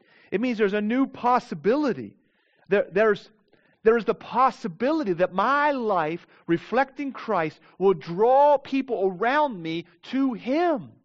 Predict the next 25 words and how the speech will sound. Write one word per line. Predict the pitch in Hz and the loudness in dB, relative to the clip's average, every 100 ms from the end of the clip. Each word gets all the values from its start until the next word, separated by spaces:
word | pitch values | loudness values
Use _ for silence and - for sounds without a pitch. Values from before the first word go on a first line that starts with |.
| _ _ _ _ _ _ - | _ _ _ _ _ _ -12
If | - 294 | -6 -2
you | 311 | 0
would, | 285 277 277 | 2 2 0
it | 190 | -2
gives | 285 294 | -4 -4
me | 294 | -2
an | |
opportunity | 277 254 240 - 269 240 143 139 156 _ _ | 0 0 -4 -6 -6 -4 -6 -8 -10 _ _
to | - 233 | -6 -4
be | 269 247 | 0 0
a, | |
a | 190 214 | 2 0
conduit | - - 269 330 269 151 123 - _ - _ _ | -2 -4 0 0 -2 -4 -6 -10 _ -20 _ _
from | - 247 | 0 2
the | 214 | 0
strangers | - - 208 262 349 359 269 226 226 - - _ _ - | -4 -10 -2 0 0 -4 -4 -6 -6 -12 -20 _ _ -4
in | 208 196 | -2 -2
this | 254 - | -4 -4
world, | 220 247 214 139 208 - - - _ _ _ _ _ _ _ _ _ _ | -2 2 2 0 -6 -10 -20 -20 _ _ _ _ _ _ _ _ _ _
strange | - 175 185 175 - | -14 -8 -6 -8 -14
to | 226 | -12
God, | - 208 160 107 _ _ _ _ _ _ _ _ _ _ - | -6 -4 -6 -12 _ _ _ _ _ _ _ _ _ _ -2
that | 180 | 2
I | 220 | 4
might | 226 202 - | 2 0 -2